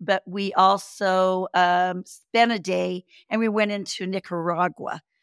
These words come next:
for a day be-, uh, via Viator Tours. And, you know, some people said that it might be dangerous or, you know, it was just my friend and I.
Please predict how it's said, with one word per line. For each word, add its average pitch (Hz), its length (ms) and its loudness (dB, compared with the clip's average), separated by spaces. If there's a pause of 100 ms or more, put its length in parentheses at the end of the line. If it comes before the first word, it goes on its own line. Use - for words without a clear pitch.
(280)
for 185 380 0
a 185 80 0
day 180 420 -4 (400)
be-, 208 240 -4 (100)
uh, 233 240 4
via 196 220 0
Viator 180 880 0
Tours. 180 560 -2 (460)
And, 214 340 2 (540)
you 233 160 -2
know, 226 340 4 (540)
some 226 280 0
people 247 300 -6
said 202 280 2
that 202 100 0
it 196 100 -2
might 185 240 -2
be 185 140 -8
dangerous 208 920 2
or, - 220 -14 (320)
you 233 180 0
know, 208 220 4
it 202 80 2
was 196 80 -2
just - 220 -6
my 208 120 2
friend 208 460 2
and 196 160 0
I. 196 400 4